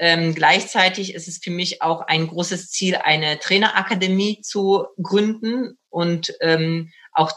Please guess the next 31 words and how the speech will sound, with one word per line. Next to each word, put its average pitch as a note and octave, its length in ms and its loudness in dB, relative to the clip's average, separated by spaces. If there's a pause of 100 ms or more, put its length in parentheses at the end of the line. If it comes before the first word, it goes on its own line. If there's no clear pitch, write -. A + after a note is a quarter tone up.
Trainer F#3+ 460 2
zu, - 220 -8
also, D3 320 -2 (120)
weil D#3 260 -4
ich D#3+ 140 -4
irgendwann E3+ 240 0
mal D#3+ 100 2
auch F3+ 140 2
nicht F3 140 -2
mehr E3 80 -4
so E3+ 80 -2
viele E3 160 -4
Kapazitäten F#3+ 680 -2
haben G3+ 240 4
werde. F#3+ 320 2 (240)
Das D#3+ 120 -8
heißt, E3+ 200 -2
auch - 200 -4
Trainer A3 440 2
zu - 180 -10
trainieren, A3 640 0 (480)
Trainerinnen F3 560 2
natürlich F#3+ 460 0
auch. F3+ 140 0 (240)
<laughs> - 840 -4
Ich F#3 120 -6
meine D#3+ 220 4
immer G3 280 4
auch - 120 0
die E3+ 160 -10
Frauen. A3 560 2